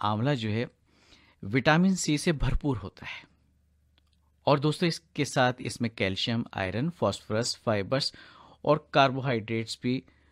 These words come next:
बहुत अच्छी मिकदार में पाए जाते हैं। और ये बात तो हम सभी जानते हैं कि, अ, आंवला जो है वो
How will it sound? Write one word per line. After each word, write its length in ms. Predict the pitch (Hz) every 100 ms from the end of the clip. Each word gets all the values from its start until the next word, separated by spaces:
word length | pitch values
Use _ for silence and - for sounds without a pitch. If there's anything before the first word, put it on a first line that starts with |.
| _ _ _ _ _
बहुत 480 | 123 120 156 147 -
अच्छी 560 | 143 151 - 113 - 139
मिकदार 420 | 107 95 107 90
में 80 | 87
पाए 240 | - 71
जाते 300 | 73 73 -
हैं। 200 | 80 104 - _ _ _ _ _ _ _ _ - - - - -
और 60 |
ये 140 | 170 170
बात 220 | 170 170
तो 60 | 180
हम 100 | 185
सभी 260 | 170 151
जानते 380 | 156 151 147 156
हैं 140 | 160
कि, 220 | 151 143 131
अ, 500 | 123 127 110 107 104
आंवला 340 | 104 104 117 123
जो 180 | 120
है 200 | 113 120 120
वो 500 | 107 117 117 113